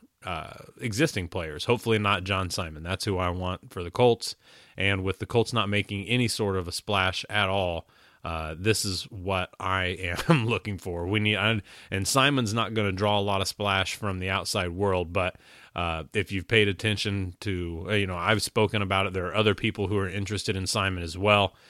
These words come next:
and he's a guy that's definitely, uh, going to be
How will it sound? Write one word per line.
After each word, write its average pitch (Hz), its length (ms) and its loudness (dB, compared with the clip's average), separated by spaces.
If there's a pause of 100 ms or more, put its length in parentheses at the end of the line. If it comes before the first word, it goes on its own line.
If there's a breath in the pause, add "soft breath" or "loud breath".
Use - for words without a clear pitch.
(240 loud breath)
and 98 220 2
he's 113 180 4
a 110 60 4
guy 95 200 6
that's 92 200 -2
definitely, 104 640 2 (280 soft breath)
uh, 92 220 2
going 107 200 2
to 101 60 0
be 95 360 0